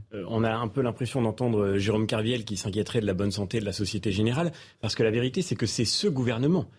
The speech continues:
qui a endetté la France comme jamais auparavant, avant même que les mesures covid n'arrivent. C'est Emmanuel Macron qui, dans son discours d'Aix-la-Chapelle, avait dit : « Il faut en finir avec le fétichisme de l'excédent budgétaire et de l'excédent commercial. » Et donc, en fait,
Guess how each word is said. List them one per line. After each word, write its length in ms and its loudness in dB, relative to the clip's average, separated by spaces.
qui 120 0
a 80 4
endetté 300 2
la 100 -2
France 360 -2
comme 400 2
jamais 400 0
auparavant, 500 0
avant 260 0
même 240 4
que 100 -2
les 60 0
mesures 380 0
covid 300 0
n'arrivent. 400 2
C'est 220 0
Emmanuel 380 4
Macron 360 0
qui, 300 0
dans 120 0
son 200 -6
discours 380 0
d'Aix-la-Chapelle, 640 0
avait 140 2
dit : « 180 0
Il 100 2
faut 180 0
en 80 2
finir 480 4
avec 260 0
le 160 2
fétichisme 840 0
de 100 0
l'excédent 580 0
budgétaire 640 0
et 40 0
de 60 2
l'excédent 360 0
commercial. » 520 -2
Et 80 0
donc, 180 0
en 140 -2
fait, 520 -4